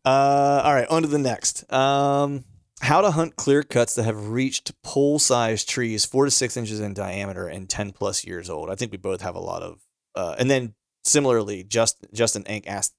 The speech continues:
these two questions. So that's kinda part one. Part two is,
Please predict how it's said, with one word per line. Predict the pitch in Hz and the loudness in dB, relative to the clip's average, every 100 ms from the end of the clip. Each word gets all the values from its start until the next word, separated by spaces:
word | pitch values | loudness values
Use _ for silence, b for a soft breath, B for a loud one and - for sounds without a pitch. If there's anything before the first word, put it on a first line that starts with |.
| _ | _
these | 107 98 | -8 -6
two | 101 | -6
questions. | - 98 92 95 92 - _ _ _ | -4 -4 -2 -6 -8 -10 _ _ _
So | - | 2
that's | 120 127 - | 4 4 0
kinda | 135 107 | -2 -4
part | - 110 - | -2 -2 -2
one. | 104 98 95 92 _ - | -6 -8 -10 -16 _ -2
Part | 117 - | 0 0
two | - 117 107 98 98 _ _ _ _ _ | -2 0 0 -4 -8 _ _ _ _ _
is, | 104 98 92 92 85 - | 0 0 -2 -4 -2 -4